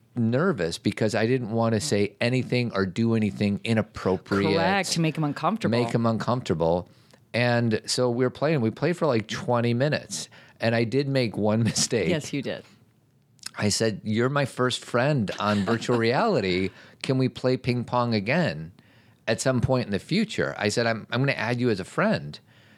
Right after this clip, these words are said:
Speaker 1: just so maybe we can play again." 'Cause he was, like, giving me tips on how to be good at the game. And I have a feeling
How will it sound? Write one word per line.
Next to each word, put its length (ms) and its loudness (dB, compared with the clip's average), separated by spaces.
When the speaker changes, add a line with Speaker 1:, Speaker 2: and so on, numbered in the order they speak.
Speaker 1:
just 240 -2
so 240 2
maybe 280 2
we 140 2
can 180 0
play 260 0
again." 460 -2
'Cause 120 2
he 60 0
was, 100 0
like, 140 0
giving 220 2
me 80 2
tips 340 -2
on 80 2
how 160 0
to 80 2
be 140 2
good 320 0
at 80 -6
the 80 -2
game. 460 -2
And 200 2
I 180 -2
have 240 2
a 60 4
feeling 880 0